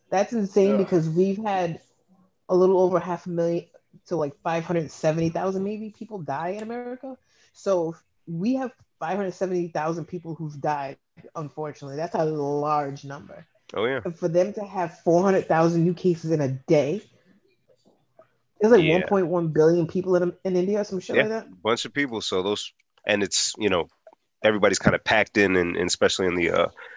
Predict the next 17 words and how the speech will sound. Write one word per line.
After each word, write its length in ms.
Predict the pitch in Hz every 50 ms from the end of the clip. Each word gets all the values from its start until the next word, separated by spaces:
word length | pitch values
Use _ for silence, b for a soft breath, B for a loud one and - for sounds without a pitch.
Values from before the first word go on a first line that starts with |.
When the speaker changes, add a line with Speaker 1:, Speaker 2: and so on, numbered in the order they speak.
| B B B B
Speaker 3:
the, 140 | - 95 90
uh, 80 | 82 76
poor 300 | - - 117 117 104 90
areas. 420 | 85 85 85 85 85 82 82 85
So 340 | - - 92 82 78 76 71 - _ _ _ _ _ _ _ _ - - - - _ _ _ _ _ _ _ _ _ - - - -
you 100 | - - -
can't 180 | - 113 104 98
really 260 | 92 90 92 90 80 - - -
quarantine 580 | - 101 113 120 101 - 85 82 82 82 82 - _ _ _ - _ _ -
easily. 360 | - 92 85 80 80 80 80 85 _ _ _ _ _ _ _ _ _ _ _ _ _ _ _ _ _ _
Speaker 1:
Ben, 180 | 233 220 220 220
may 160 | 220 220 247
I 60 | 285
ask 160 | 302 302 -
you 80 | 262 226
a 40 | 208
question? 460 | - 170 165 - _ 247 226 233